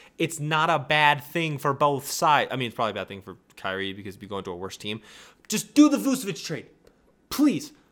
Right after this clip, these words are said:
It just makes so much sense. It makes so much sense. Literally so much sense. I just, I don't know why that's such a blasphemous statement. It doesn't, I think it's a fine trade. I think,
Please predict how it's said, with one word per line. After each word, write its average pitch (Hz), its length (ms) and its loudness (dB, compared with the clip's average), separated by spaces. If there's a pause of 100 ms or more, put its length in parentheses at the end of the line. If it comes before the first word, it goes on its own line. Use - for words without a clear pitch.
(160)
It - 280 -2
just 175 220 -4
makes 208 220 4
so 294 280 6
much 247 180 2
sense. - 460 -4 (140)
It 220 80 2
makes 220 240 0 (180)
so - 240 0
much 240 160 2
sense. - 560 -8
Literally 240 480 2
so 175 200 -2
much 143 160 -2
sense. 123 360 -8
I 170 120 -2
just, 156 220 -10 (1120)
I 156 80 -4
don't 156 160 -4
know 147 120 -6
why 143 220 0
that's 139 160 -6
such 151 120 -10
a 147 60 -6
blasphemous 139 680 -4
statement. - 480 -12 (560)
It 139 100 -10
doesn't, 143 320 -10 (1120)
I 180 120 4
think 214 320 -4
it's 208 120 -4
a 180 60 -6
fine 180 440 -2
trade. 175 440 -2
I 143 80 -4
think, 165 260 -8